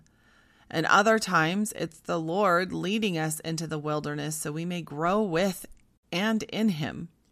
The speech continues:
But no matter how it comes about,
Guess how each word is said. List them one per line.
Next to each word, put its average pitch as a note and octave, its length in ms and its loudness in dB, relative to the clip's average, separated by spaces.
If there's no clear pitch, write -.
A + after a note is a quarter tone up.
But F#3 140 -2
no F#3+ 160 4
matter G3+ 420 4
how C4 480 8
it - 140 2
comes D#3+ 320 0
about, C#3 420 -2